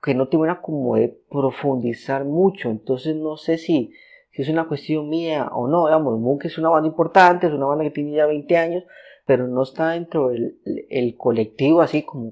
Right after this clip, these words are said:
como decir Green Grey, o como decir Gazette, o como decir bandas más modernas como Diaura, que no sé si aún existe o no, como estas bandas que, que son como que ya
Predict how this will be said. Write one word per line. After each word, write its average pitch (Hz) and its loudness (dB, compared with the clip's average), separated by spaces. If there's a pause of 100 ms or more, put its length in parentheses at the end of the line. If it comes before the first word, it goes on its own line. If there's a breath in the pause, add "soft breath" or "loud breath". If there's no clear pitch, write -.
como 113 -4
decir 131 -4
Green 110 0
Grey, 127 6 (160)
o 202 -12
como 113 -6
decir 117 -2
Gazette, 175 4 (540)
o 123 -6
como 120 2
decir 131 4
bandas 147 2
más 139 4
modernas 143 2
como 110 -6
Diaura, 139 6 (100)
que - -8
no 107 -4
sé 123 -2
si 123 -4
aún 123 0
existe 123 -4
o 113 0
no, 135 2 (500 soft breath)
como 113 -2
estas 123 -2
bandas 131 2
que, - -6
que 117 -8
son 123 -6
como 127 -4
que 120 -2
ya 131 6